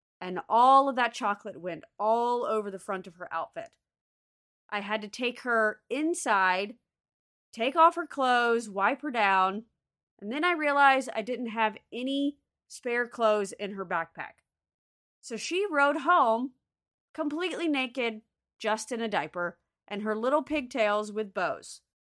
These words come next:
We then came home and she took a very small nap,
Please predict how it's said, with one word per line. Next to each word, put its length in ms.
We 220
then 280
came 340
home 600
and 260
she 180
took 280
a 200
very 420
small 520
nap, 380